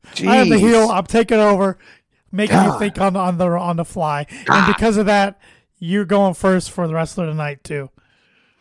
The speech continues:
Speaker 2: All right. I already had him picked. Kip Sabian.
Speaker 1: Oh,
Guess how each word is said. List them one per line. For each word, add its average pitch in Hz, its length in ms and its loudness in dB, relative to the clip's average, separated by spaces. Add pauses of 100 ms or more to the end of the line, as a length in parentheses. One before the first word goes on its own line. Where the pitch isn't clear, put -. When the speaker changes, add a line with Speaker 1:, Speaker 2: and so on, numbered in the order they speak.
(760)
Speaker 2:
All 165 100 2
right. 143 220 0 (540)
I 117 200 -2
already 127 220 2
had 120 160 0
him 117 160 -2
picked. - 420 0 (640)
Kip 147 160 2
Sabian. 110 480 0 (1300)
Speaker 1:
Oh, 392 260 -10